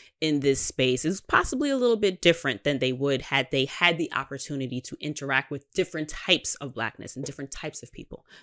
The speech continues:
That's where my head goes. So I was inspired by the Detective Jackson series written by Miss Sellers to want to experience that small town living, that small town life, and to absolutely go to this particular small town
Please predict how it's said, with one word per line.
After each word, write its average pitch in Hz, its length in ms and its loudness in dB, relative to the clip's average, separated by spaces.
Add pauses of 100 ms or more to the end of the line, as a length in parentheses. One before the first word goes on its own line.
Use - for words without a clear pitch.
(100)
That's 277 220 8
where 247 100 10
my 202 180 10
head 127 200 6
goes. - 340 -6 (380)
So 165 380 4 (280)
I 214 540 8 (360)
was 180 200 6
inspired 156 680 4
by 135 480 2
the 151 60 0
Detective 143 800 -2
Jackson 208 420 4
series 139 400 2
written 143 240 4
by 123 220 4
Miss - 180 -2
Sellers 131 580 0 (880)
to 208 120 -2
want 190 340 0
to - 240 -2
experience 170 880 2
that 143 160 0
small 156 440 -2
town 139 420 -4
living, 117 340 -4
that 127 180 -6
small 190 340 2
town 180 360 2
life, 131 340 4
and 156 160 0
to - 200 2
absolutely 180 500 4
go 151 200 4
to 147 140 -2
this 262 280 0
particular 147 580 2
small 135 320 0
town 131 380 0